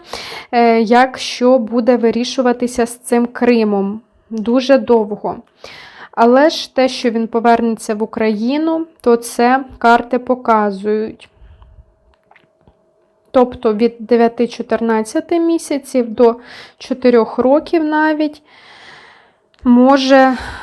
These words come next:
бути переговорний ось такий процес, я думаю.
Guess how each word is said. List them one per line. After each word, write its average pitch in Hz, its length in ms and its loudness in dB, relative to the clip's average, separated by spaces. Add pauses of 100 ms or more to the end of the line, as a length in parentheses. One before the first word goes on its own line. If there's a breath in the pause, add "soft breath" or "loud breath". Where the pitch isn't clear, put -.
(120)
бути 247 840 0 (280 loud breath)
переговорний 233 800 2
ось 240 200 0
такий 247 360 -2
процес, 247 760 -2
я 208 140 0
думаю. 214 760 -2